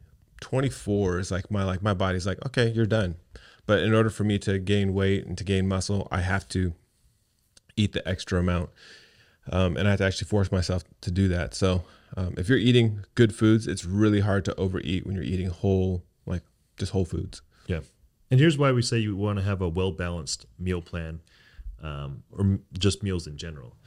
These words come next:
Speaker 2: Um, from a view of thermogenics, your body breaking down food, protein is gonna be the hardest thing for your body to break down. It's made of amino acids and has to break down everything to get them into the, the,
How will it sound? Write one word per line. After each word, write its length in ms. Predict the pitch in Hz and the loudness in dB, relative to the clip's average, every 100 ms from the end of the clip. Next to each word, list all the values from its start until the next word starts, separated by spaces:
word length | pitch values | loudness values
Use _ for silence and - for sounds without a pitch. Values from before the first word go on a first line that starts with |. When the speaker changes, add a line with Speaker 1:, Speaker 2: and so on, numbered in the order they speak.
| - - _ | -20 -20 _
Speaker 2:
Um, 300 | - 67 62 - | -16 -14 -16 -8
from 160 | 107 101 | -6 -4
a 80 | |
view 200 | 90 104 92 | -4 -2 -4
of 120 | 90 | -4
thermogenics, 680 | 95 87 78 85 90 - - - | -4 -4 -6 -6 -8 -10 -14 -16
your 120 | 80 | -12
body 240 | 76 85 85 | -8 -6 -6
breaking 300 | 82 78 78 | -8 -10 -10
down 180 | 78 78 | -10 -10
food, 340 | - 117 117 _ - - _ | -4 -4 -4 _ -20 -20 _
protein 600 | - 107 127 131 - 135 | -2 2 2 2 -2 -2
is 180 | 120 107 | -2 -2
gonna 240 | 110 104 | -4 -4
be 140 | 98 101 | -2 -2
the 100 | 87 | -4
hardest 300 | 80 95 90 | -4 -4 -4
thing 120 | 101 | -8
for 100 | - | -6
your 60 | 87 | -6
body 260 | 85 85 | -4 -4
to 80 | 78 | -6
break 220 | 69 78 | -8 -10
down. 160 | - 57 | -10 -10
It's 180 | - - | -10 -4
made 140 | 90 | 0
of 100 | 82 | 0
amino 340 | 80 85 85 85 | -2 -2 0 -2
acids 540 | 90 - 90 85 - _ - _ | -4 -6 -6 -6 -10 _ -20 _
and 120 | 82 85 | -2 -2
has 140 | 87 | -2
to 80 | 82 | -4
break 220 | 87 87 | -6 -4
down 280 | 87 85 85 _ _ _ _ _ - | -4 -6 -8 _ _ _ _ _ -6
everything 460 | 92 85 85 85 | -4 -4 -6 -4
to 60 | 82 | -2
get 220 | 82 80 | -2 -2
them 260 | 85 80 76 | -2 -2 -2
into 200 | 80 69 | -6 -6
the, 100 | 76 - - | -10 -12 -10
the, 160 | 80 | -8